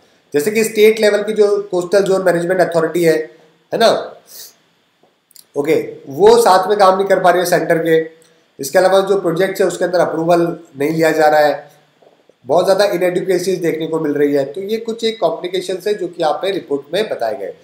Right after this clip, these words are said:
जैसे कि तमिलनाडु के पास में कोई ऐसी स्ट्रेटजी नहीं है ताकि वो Gulf ऑफ Mannar को save कर सके। गोवा के पास में दोस्तों coral reef को बचाने का कोई monitoring system नहीं है। गुजरात के अंदर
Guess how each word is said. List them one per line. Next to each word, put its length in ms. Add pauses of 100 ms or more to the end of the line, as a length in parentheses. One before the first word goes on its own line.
(240)
जैसे 180
कि 120
तमिलनाडु 600
के 320
पास 260
में 80
कोई 120
ऐसी 200
स्ट्रेटजी 480
नहीं 260
है 80
ताकि 300
वो 60
Gulf 260
ऑफ 120
Mannar 320
को 60
save 300
कर 80
सके। 280 (520)
गोवा 220
के 140
पास 260
में 120
दोस्तों 240
coral 320
reef 220
को 80
बचाने 360
का 80
कोई 160
monitoring 380
system 360
नहीं 180
है। 200 (400)
गुजरात 460
के 80
अंदर 240